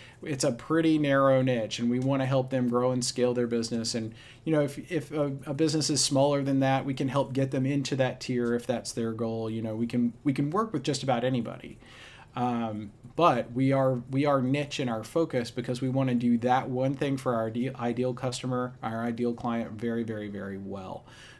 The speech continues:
So make sure your lawyer is that focused. If they are, you know, "Yeah, I do some, uh, wills, trust, and estates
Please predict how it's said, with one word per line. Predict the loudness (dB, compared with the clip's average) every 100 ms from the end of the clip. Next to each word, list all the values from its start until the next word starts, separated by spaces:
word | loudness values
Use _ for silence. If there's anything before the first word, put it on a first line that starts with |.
| -8
So | -2 0 0 -2 -4 -2
make | 2 2 2
sure | 0
your | 2 2
lawyer | 4 6 6 4 2
is | 0 -2 -4
that | -2 -2 -4
focused. | -6 -2 0 0 -2 -2
If | -4 0
they | 2 6
are, | 6 6 2 -4 -20 -20 -20 -20 -20 -20 0
you | 6
know, | 8
"Yeah, | 8 10 10
I | 10
do | 8
some, | 4 4 4
uh, | 6 8 8 8 8
wills, | 6 6 6
trust, | 6 4 2
and | 0
estates | 2 6 4 4